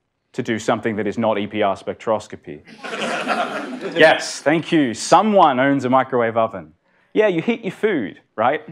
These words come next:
And the reason you heat your food is because microwaves, as we heard, was it, I think it was Nick's talk, right, Nick Hutzler? He was talking about all the different energy scales. Gigahertz,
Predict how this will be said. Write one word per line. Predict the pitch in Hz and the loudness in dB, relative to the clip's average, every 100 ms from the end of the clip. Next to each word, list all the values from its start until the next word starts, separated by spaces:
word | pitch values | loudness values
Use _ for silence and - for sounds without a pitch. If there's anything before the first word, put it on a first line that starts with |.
| - _ - - - | -20 _ -20 -10 -2
And | 143 | 2
the | |
reason | 165 202 190 | 2 0 -2
you | 147 | -2
heat | 180 | -4
your | 147 | -4
food | 139 202 185 147 | -2 0 0 -2
is | - - | -4 -10
because | 135 131 | -6 -4
microwaves, | 151 185 180 131 113 117 | 0 -2 0 0 0 -4
as | 113 | -8
we | 117 | -8
heard, | 117 120 117 113 _ _ _ | -4 -2 -2 -6 _ _ _
was | 135 131 | -4 0
it, | 139 | -2
I | - | 0
think | 427 | 0
it | |
was | 466 | 0
Nick's | 143 143 - | 0 -2 -6
talk, | - - - - | -12 -10 -10 -10
right, | 107 107 | -8 -8
Nick | 110 | -8
Hutzler? | 113 107 82 - _ - | -8 -8 -10 -18 _ -4
He | 170 | -2
was | 196 | 0
talking | 160 143 | 0 2
about | 127 | 2
all | 127 | 2
the | 123 | 0
different | 123 123 127 | -2 -2 -2
energy | 131 107 | -2 -6
scales. | - 85 65 71 _ _ _ - | -8 -8 -8 -12 _ _ _ -2
Gigahertz, | 151 170 202 202 - | 2 2 2 0 -14